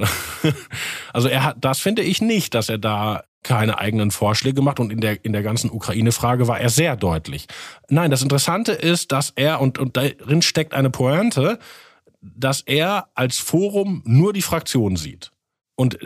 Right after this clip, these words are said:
eben die Partei als lästiges Anhängsel. Und das ist nun wirklich Merkel pur. Das ist eigentlich nicht Friedrich Merz, sondern Friedrich Merkel.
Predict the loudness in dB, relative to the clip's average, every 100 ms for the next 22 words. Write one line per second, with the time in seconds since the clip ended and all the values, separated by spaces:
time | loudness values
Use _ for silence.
0 | -4 2 2 2 -2 -2 0 0 2 0
1 | 0 -2 -2 -4 0 0 0 0 0 0
2 | 0 0 -2 -6 -2 0 2 2 0 -2
3 | 0 2 4 2 2 2 2 0 -2 2
4 | 4 2 2 2 2 0 0 2 0 -2
5 | -10 -14 -12 -4 -4 -2 -4 -2 -4 -2
6 | 0 2 2 2 0 2 4 4 2 0
7 | 0 0 0 2 2 4 4 2 2 0
8 | -4